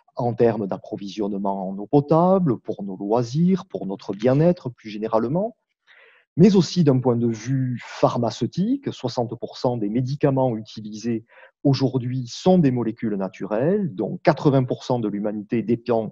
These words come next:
intégralement et ex-, et exclusivement. D'un point de vue alimentaire, c'est cette biodiversité domestiquée qui est devenue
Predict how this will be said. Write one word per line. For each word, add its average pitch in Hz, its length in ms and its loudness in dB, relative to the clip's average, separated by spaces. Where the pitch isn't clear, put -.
intégralement 117 800 4
et - 80 0
ex-, - 140 -6
et 110 80 2
exclusivement. 98 880 -6
D'un 185 220 8
point 180 180 8
de 151 120 10
vue 147 500 4
alimentaire, 135 1080 6
c'est - 180 -14
cette - 260 -6
biodiversité 120 1080 2
domestiquée 147 920 4
qui 113 200 -8
est 101 40 -6
devenue 120 600 0